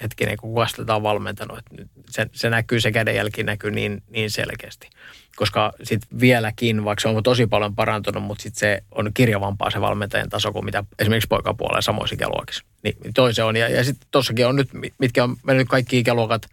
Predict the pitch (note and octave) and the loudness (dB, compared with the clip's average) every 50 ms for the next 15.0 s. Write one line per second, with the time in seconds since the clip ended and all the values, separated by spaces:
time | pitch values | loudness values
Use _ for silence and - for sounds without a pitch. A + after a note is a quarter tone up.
0 | _ - - - - - - - _ _ _ _ - C#3 C3+ C#3 B2+ B2+ A#2+ A2 | _ -20 -20 -20 -20 -20 -20 -20 _ _ _ _ 0 2 4 4 4 4 4 2
1 | A#2+ A2 A#2+ A#2 A2 - - A2+ A2 A2 G#2 G2 - - - - A#2 G#2+ G2+ - | 2 2 2 0 0 0 0 0 2 0 0 -2 -6 -10 -8 -4 -2 -2 -2 -4
2 | - _ _ _ _ _ _ _ - - A#2+ A2+ A2 A2+ - B2 A#2 - - - | -8 _ _ _ _ _ _ _ -4 -2 0 0 0 0 -2 -2 -2 -2 -6 -4
3 | - B2 A#2+ A#2+ A#2 A2+ G#2+ A2+ A2+ A2 A2+ A2+ A2 G#2 G#2 - G2+ G#2 G2+ - | -2 0 2 2 2 0 2 2 2 2 4 2 2 2 0 -2 -4 -4 -4 -2
4 | G#2+ G#2 - A2+ G#2+ A2 A2+ G#2+ G#2+ G#2+ G#2+ G#2+ G#2+ - G#2+ G#2+ G#2 G#2 G2+ - | -2 -2 0 0 0 0 0 0 0 -2 -2 -4 -4 -4 -2 0 0 0 0 -2
5 | G#2 G#2 - - - _ _ _ _ _ - - - - _ _ _ _ _ - | -4 -4 -6 -8 -14 _ _ _ _ _ -20 -20 -20 -20 _ _ _ _ _ -4
6 | G#2 G#2 - - - - - A2 G#2+ G#2+ G#2 G#2 G#2 G#2 G#2+ G#2+ G#2 G#2 G#2 G#2 | -4 -4 -4 -6 -6 -4 0 2 2 2 2 2 2 2 0 0 0 0 0 0
7 | G#2 G#2 G#2 - - - G#2+ G#2+ G2+ - - A2 A2 A2 G#2+ G#2+ - - - A#2+ | 0 0 -2 -2 -2 -2 0 0 0 -2 -2 -2 0 0 0 -4 -6 -6 -4 -2
8 | A2+ A2 G#2+ A2+ A2 G#2+ G#2 G#2+ G#2 G#2 G#2 G#2 - G2+ G#2 - - _ - A#2+ | -2 -2 0 0 0 0 0 0 0 -2 -2 -2 -2 -4 -4 -6 -6 _ -2 0
9 | A2 G2+ - G#2 G#2+ G#2+ - - A2 - G#2+ G#2 - G#2 G#2 G#2 G2+ - - - | 0 0 0 0 0 0 -2 -4 -4 -4 -4 -2 -2 0 0 0 -2 -4 -8 -16
10 | _ - - - - - - _ _ _ _ _ _ - - A2 G#2 G#2+ G#2 G#2 | _ -20 -20 -20 -20 -20 -20 _ _ _ _ _ _ 0 2 2 4 4 4 2
11 | G#2 G#2 G2 - A2 G#2+ G#2 G#2 - - G#2+ G#2 G#2+ - G#2+ G#2+ G#2 - - - | 2 0 2 2 2 4 4 2 2 0 0 0 2 2 4 4 2 0 -2 0
12 | G#2 G#2 G#2 G#2 G#2 G2 F2+ - - - - - - G#2+ A2 G#2+ G#2 G#2+ G#2+ - | 0 2 2 2 0 -2 -2 -4 -8 -10 -8 -6 -4 -2 0 0 0 -2 -2 -2
13 | G2+ G2+ G#2 - - A2+ A2 G2+ - - - G#2+ G#2+ G#2+ A2 G#2+ G#2+ - - G#2+ | -2 -2 -2 -4 -4 -4 -4 -2 -2 -2 0 0 2 0 0 -2 -4 -4 -2 -2
14 | G#2+ - A2+ - - G#2+ G#2+ G#2+ A2+ - A2 A2+ A2+ - - - - - - - | -2 -2 -4 -6 -4 -4 -4 -2 -2 -2 -2 0 0 -2 -4 -4 -4 -4 -4 -4